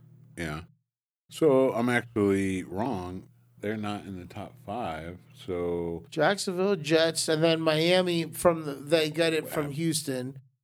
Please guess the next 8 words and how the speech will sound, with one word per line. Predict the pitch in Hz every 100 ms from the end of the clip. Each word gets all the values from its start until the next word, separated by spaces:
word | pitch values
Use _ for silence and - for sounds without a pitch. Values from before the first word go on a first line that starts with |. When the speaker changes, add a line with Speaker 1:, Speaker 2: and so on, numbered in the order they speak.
| -
Speaker 2:
'cause | 165 135
of | 143
the, | 147 143 135
the | 131
Jeremy | 135 151 156 151 135
Tunsil | 143 147 139 120
deal. | 110 120 104 123 - - - 87
Speaker 1:
Uh-huh. | 80 80